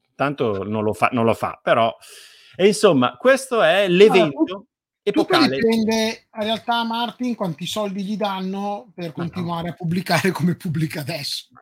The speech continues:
Speaker 1: M-, Martin, anche se lo ricoprono, gli fanno la statua d'oro di se stesso, giustamente dici: "Ma sai che c'è? Ma io mi vivo la mia vita e andatevene un po' a quel paese." Ma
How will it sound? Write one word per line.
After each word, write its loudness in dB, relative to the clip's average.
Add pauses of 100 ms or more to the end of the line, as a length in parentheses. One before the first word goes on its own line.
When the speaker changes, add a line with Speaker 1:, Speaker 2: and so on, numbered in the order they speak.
(140)
Speaker 1:
M-, -14
Martin, -4
anche -6
se -10
lo -4
ricoprono, -8
gli -10
fanno -4
la -4
statua -8
d'oro -2
di -10
se -16
stesso, -6
giustamente -10
dici: -14
"Ma -10
sai -8
che -8
c'è? -16 (240)
Ma 0
io 2
mi -4
vivo -6
la -6
mia -10
vita -10
e -8
andatevene -10
un -14
po' -8 (120)
a -14
quel -12
paese." -12
Ma -12